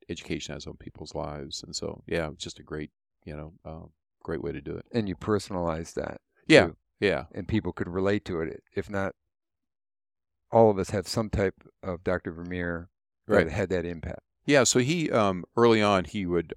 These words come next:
Speaker 1: you know, I broke my glasses a lot. Again, glasses weren't very good, and it was always traumatic 'cause my parents didn't have a lot of money. And I spent a lot of time with Doctor Vermeer. And, um, when I got to be, um, you know, he always showed up, he had a white coat and had a tie on.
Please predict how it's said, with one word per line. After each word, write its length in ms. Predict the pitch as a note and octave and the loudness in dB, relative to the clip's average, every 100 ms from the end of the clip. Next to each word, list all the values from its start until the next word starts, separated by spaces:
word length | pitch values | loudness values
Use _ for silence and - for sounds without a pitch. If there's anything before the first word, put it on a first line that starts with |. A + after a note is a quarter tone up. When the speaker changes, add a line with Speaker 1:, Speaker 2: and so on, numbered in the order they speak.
| - | -6
Speaker 1:
you 60 | F2 | -6
know, 60 | |
I 60 | F2 _ _ _ _ - | -6 _ _ _ _ -6
broke 200 | F#2+ - | -6 -4
my 120 | E2+ | -8
glasses 480 | - E2+ F2 E2 - | -6 -8 -8 -12 -10
a 80 | |
lot. 480 | C2+ C2+ C2+ - - - | -10 -10 -10 -10 -14 -4
Again, 260 | A2+ A2 F2 | 0 0 2
glasses 400 | F2 F#2 F#2 D#2 | 2 2 -2 -6
weren't 220 | D#2+ D#2+ | -8 -4
very 200 | E2 D2+ | -2 -2
good, 500 | D2+ D#2 D#2 D2 - - - | -2 -2 -2 -4 -12 -18 -12
and 320 | D2+ D2 - - | -12 -12 -16 -14
it 60 | |
was 80 | F2 | -2
always 160 | G#2+ G#2 | 0 0
traumatic 440 | - G#2 E2+ G2 | 0 2 2 0
'cause 280 | - F#2 E2 | -2 -6 -4
my 120 | E2 | -6
parents 360 | E2 - E2+ - | -4 -4 -6 -6
didn't 120 | E2 | -8
have 60 | D2+ | -6
a 40 | |
lot 220 | D2 D2 | -4 -4
of 60 | C#2+ | -6
money. 400 | D2+ D#2 D#2 E2 _ _ _ _ - | -8 -6 -8 -12 _ _ _ _ -4
And 120 | F2+ | 0
I 160 | G2+ | 2
spent 420 | G2 - - F#2+ - | 0 -2 0 0 0
a 140 | - E2 | -6 -4
lot 260 | F2 E2+ | -2 -4
of 60 | F2+ | -4
time 200 | F2 D#2+ | -4 -6
with 120 | D#2+ | -4
Doctor 280 | D#2+ D#2 - | -4 -6 -10
Vermeer. 440 | - D2+ C#2+ - - _ _ - | -12 -10 -8 -10 -16 _ _ -8
And, 400 | E2+ E2+ D#2+ E2+ | -6 -6 -6 -4
um, 400 | D#2+ D#2 E2+ - | -4 -4 -12 -16
when 220 | E2+ F2+ | -8 -4
I 120 | F#2 F2 | -2 -2
got 200 | G#2 - | -4 -4
to 80 | G2 | -8
be, 580 | D#2+ F2 E2 D#2+ D2+ D#2+ D#2+ | -6 -4 -2 -4 -6 -8 -10
um, 300 | D2+ D2+ - _ _ _ - | -12 -12 -20 _ _ _ -4
you 80 | |
know, 80 | F2+ | -2
he 80 | E2 | -2
always 140 | E2+ | -4
showed 180 | - G2 | 0 2
up, 120 | F2+ | 2
he 40 | F2+ | 0
had 80 | E2+ | -2
a 60 | |
white 180 | E2 F2 | -2 -4
coat 240 | - F#2+ - | -2 -2 -2
and 80 | |
had 100 | F2 | -8
a 40 | E2+ | -10
tie 360 | - G2 F2+ D#2 | -8 -4 -2 -2
on. 260 | D2+ E2+ | -6 -8